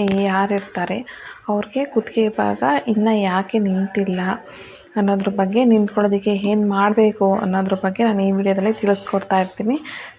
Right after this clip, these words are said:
So ಇನ್ನು ಯಾರೆಲ್ಲ ನನ್ನ ಚಾನಲ್ನ ಸಬ್ಸ್ಕ್ರೈಬ್ ಮಾಡ್ಕೊಂಡಿಲ್ಲ ಅವರೆಲ್ಲ ಬೇಗ ಹೋಗಿ ನನ್ನ ಚಾನಲ್ನ ಸಬ್ಸ್ಕ್ರೈಬ್ ಮಾಡ್ಕೊಳ್ಳಿ. ಹಾಗೆ ನನ್ನ ವಿಡಿಯೋಸು ನಿಮಗೆ ಈ ಟಾಪಿಕ್ಕು ಇಷ್ಟ ಆಯ್ತು ಅಂದ್ರೆ ನನ್ನ,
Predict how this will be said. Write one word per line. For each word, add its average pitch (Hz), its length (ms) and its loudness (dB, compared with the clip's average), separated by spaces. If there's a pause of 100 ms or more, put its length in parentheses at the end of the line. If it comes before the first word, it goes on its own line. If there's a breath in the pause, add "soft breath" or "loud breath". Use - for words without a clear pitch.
(120)
So 208 220 2
ಇನ್ನು 208 240 2
ಯಾರೆಲ್ಲ 196 480 0
ನನ್ನ 202 240 0 (200)
ಚಾನಲ್ನ 196 360 0
ಸಬ್ಸ್ಕ್ರೈಬ್ 202 480 -2
ಮಾಡ್ಕೊಂಡಿಲ್ಲ 196 420 0
ಅವರೆಲ್ಲ 196 280 0
ಬೇಗ 190 300 0
ಹೋಗಿ 190 200 2
ನನ್ನ 185 160 -4
ಚಾನಲ್ನ 185 320 -4
ಸಬ್ಸ್ಕ್ರೈಬ್ 214 500 -2
ಮಾಡ್ಕೊಳ್ಳಿ. 190 480 -2 (360 loud breath)
ಹಾಗೆ 202 220 2
ನನ್ನ 240 200 2
ವಿಡಿಯೋಸು 202 480 2
ನಿಮಗೆ 202 680 0
ಈ 220 140 0 (480 loud breath)
ಟಾಪಿಕ್ಕು 226 440 2
ಇಷ್ಟ 214 240 0
ಆಯ್ತು 202 280 2
ಅಂದ್ರೆ 214 160 4
ನನ್ನ, 202 200 0